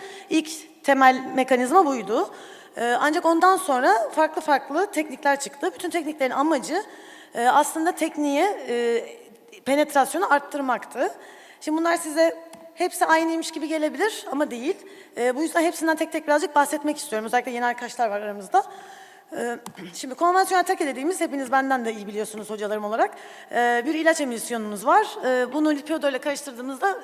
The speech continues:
bir sitotoksik etki elde ediyoruz ve arkasından da bir iskemik etki yaratmak için, e, farklı partiküllerle da, en başta jel formda kombine ediyoruz. Örnek olarak gösterecek olursak eğer,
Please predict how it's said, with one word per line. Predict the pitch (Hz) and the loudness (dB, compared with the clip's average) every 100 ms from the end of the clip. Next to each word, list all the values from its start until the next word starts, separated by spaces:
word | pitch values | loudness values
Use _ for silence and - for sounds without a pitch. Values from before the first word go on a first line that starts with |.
| - | -10
bir | 311 | -8
sitotoksik | 302 294 285 277 - | -8 -8 -8 -8 -8
etki | 240 - 269 - - | -8 -2 -4 -4 -6
elde | 202 202 | -4 -2
ediyoruz | 196 220 403 - - | -2 0 -2 0 4
ve | |
arkasından | 302 302 311 285 269 247 | 4 4 -2 -2 -2 -2
da | 262 | -4
bir | 320 | -6
iskemik | - 302 - | -6 -6 -6
etki | 277 - | -8 -2
yaratmak | 269 262 226 | -2 -2 -10
için, | - 381 - - - - - | -8 -8 -10 -20 -20 -20 -8
e, | 240 247 | -4 -4
farklı | - 330 285 339 | 0 2 2 0
partiküllerle | 302 269 - 226 196 240 359 - | 0 0 -4 0 0 2 0 0
da, | - - | -6 -2
en | 254 233 | -2 0
başta | 214 - 233 | -4 -4 0
jel | 233 208 | 0 0
formda | 202 202 370 427 - - | -6 0 -2 -2 -10 -2
kombine | 330 302 240 208 | 2 2 2 -4
ediyoruz. | 180 202 - - - _ _ _ _ _ _ _ - - - - - 170 - | -8 -14 -16 -18 -20 _ _ _ _ _ _ _ -20 -20 -20 -20 -20 -18 -2
Örnek | 320 277 233 | 0 0 2
olarak | 226 214 | 0 0
gösterecek | 226 240 208 196 | -6 -6 -6 -10
olursak | 190 - 196 | -12 -12 -6
eğer, | 202 311 - | 0 0 0